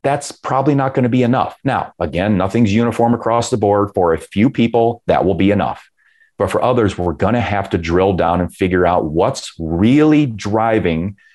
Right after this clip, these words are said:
this desire to, um, achieve the goal. Because if we get the why strong enough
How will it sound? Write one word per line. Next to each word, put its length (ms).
this 220
desire 800
to, 480
um, 340
achieve 500
the 140
goal. 300
Because 420
if 300
we 120
get 240
the 80
why 300
strong 440
enough 360